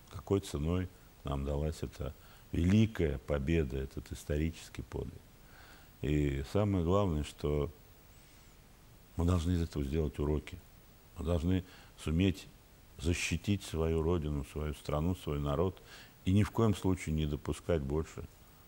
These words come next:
такой страшной трагедии, э, для нас. А посмотрите ведь, за счет чего эта победа была достигнута.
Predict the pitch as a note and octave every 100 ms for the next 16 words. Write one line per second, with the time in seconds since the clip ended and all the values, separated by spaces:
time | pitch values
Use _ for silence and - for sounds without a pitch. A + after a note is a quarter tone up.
0 | - - - - - F2 D#2 - D2+ -
1 | - C#2+ D#2 - - - - D2 C2+ D#2
2 | C#2 C2 B1 - - - - C#2+ C#2+ C#2+
3 | C#2+ - B1 C#2 C#2 D2 - - - -
4 | - - - - - - D2+ D2+ D2+ -
5 | - - - - - F#2+ F#2+ F2+ A#2 A2
6 | D#2+ C#2+ C#2 D#2 F#2+ - - E2 F#2 -
7 | C#2+ - D2+ C2+ C#2+ C2+ C2+ C2+ C2+ -
8 | - - C2+ -